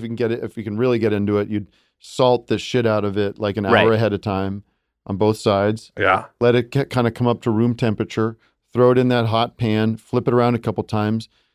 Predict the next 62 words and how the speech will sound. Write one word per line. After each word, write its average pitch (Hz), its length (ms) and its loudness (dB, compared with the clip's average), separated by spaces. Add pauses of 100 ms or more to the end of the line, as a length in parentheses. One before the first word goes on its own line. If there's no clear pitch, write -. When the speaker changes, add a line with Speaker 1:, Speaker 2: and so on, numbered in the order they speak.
(320)
Speaker 1:
add 120 220 0
a 123 40 2
little 120 200 2
butter, 123 380 2
a 127 40 2
little 107 180 0
sage 127 640 -2
or 113 100 0
whatever, 123 400 2
a 123 60 2
little, 110 440 -2
you 143 140 -2
know, 107 280 0
some, 110 280 -10
some 117 340 -4
herbs 139 420 4
if 139 120 -8
you 139 80 0
want. 156 200 0 (440)
That's 160 260 -6
the - 100 -6
best 139 320 -6
steak 131 300 -4
you're 123 80 -8
gonna 127 200 -4
have. 127 460 -6
Speaker 2:
Yeah. 101 220 4
Speaker 1:
That, 120 460 -2
that's - 180 -6
the 135 60 -10
best 143 240 -2
steak 135 200 -4
you're 120 100 -12
gonna 104 200 -8
get. 85 220 -14 (300)
Speaker 2:
Yeah, 107 140 -2
it's, 113 260 -2
it's, 147 260 0
and 147 160 2
it's, - 300 -4
it's 151 160 0
a 143 40 0
lot 139 360 0
simpler 120 440 -2
than 110 140 -2
a 104 60 -2
lot 104 220 0
of 101 100 -2
other, 98 200 0
like, 90 220 -4 (100)
fine 104 460 -2
dining, 95 460 0
you 92 120 -2
know, 90 200 -2
sort 95 200 -6
of 87 240 -8
prestige - 320 -2
Speaker 3:
Well, 240 140 8
it's 202 140 2
funny 269 260 0
'cause 190 80 0
Speaker 2:
premium 175 80 0